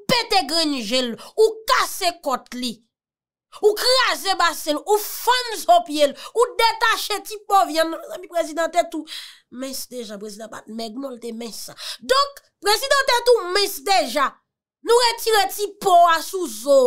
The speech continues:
a. Sa se pa asasina, sa se manje, yo manje prezidan, frè e sè.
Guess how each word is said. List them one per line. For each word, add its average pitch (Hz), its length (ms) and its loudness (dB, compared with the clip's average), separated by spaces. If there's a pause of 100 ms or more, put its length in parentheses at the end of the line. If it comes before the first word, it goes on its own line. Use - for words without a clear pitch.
a. 196 80 -4 (760)
Sa 359 120 -6
se 349 160 -4
pa 320 160 0
asasina, 294 560 -4
sa 277 160 -2
se 294 80 0
manje, 262 720 2
yo 349 200 6
manje 247 280 -6
prezidan, 214 480 -12
frè 202 220 -16
e 196 160 -18
sè. 98 200 -18